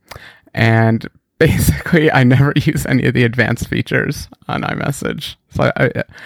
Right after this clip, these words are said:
I've completely failed, but I still love it. From a theoretical point of view, I still think it's the greatest.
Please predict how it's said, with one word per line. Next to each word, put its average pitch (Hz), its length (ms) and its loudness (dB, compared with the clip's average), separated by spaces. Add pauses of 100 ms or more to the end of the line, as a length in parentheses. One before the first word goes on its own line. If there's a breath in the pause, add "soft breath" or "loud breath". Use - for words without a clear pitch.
(200 loud breath)
I've 135 140 0
completely 214 420 2
failed, 160 420 2
but - 100 -2
I 120 60 2
still 170 360 0
love 127 240 2
it. - 180 -6 (140)
From 135 180 0
a 113 60 2
theoretical 165 600 2
point 131 220 2
of 117 140 0
view, 120 260 2
I 117 160 -2
still - 240 -8
think - 200 -14
it's - 140 -14
the - 80 -12
greatest. - 540 -8